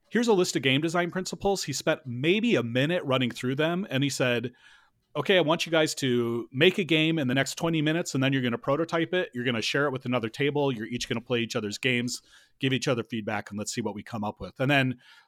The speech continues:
of course, we had all sorts of supplies and all that kind of stuff. And so we just dove right into this. And I, I think there were,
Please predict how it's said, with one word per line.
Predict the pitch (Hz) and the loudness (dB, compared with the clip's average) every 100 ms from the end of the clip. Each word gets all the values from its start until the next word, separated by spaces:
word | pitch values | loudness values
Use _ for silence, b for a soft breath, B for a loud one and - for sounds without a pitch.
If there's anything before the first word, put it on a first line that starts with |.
| - | -14
of | |
course, | - 127 135 | -4 -4 -2
we | |
had | 127 120 | -2 2
all | 156 | 2
sorts | 143 127 | 2 -2
of | - | -4
supplies | 131 - 107 98 92 120 | -8 -8 -8 -8 -8 -6
and | |
all | 101 | -6
that | 95 - | -8 -10
kind | 101 | -12
of | 95 | -10
stuff. | - 92 - _ _ _ _ _ _ _ - - | -10 -12 -18 _ _ _ _ _ _ _ -18 -2
And | 143 127 120 - B B B | 2 2 0 -8 B B B
so | - 180 147 | -2 2 2
we | 123 214 247 135 _ _ - | 2 2 2 0 _ _ -2
just | 165 - 110 - | -2 -2 -6 4
dove | 135 143 127 | 6 6 4
right | 117 113 | 2 2
into | 117 117 98 | 0 0 -4
this. | 95 104 - - | -6 -6 -8 -2
And | 127 120 120 117 117 117 - - | 2 4 4 2 -2 -6 -10 -8
I, | 127 90 - - | -8 -8 -18 -18
I | 127 | -14
think | - 202 - | -8 -8 -4
there | 170 | -2
were, | 165 | -2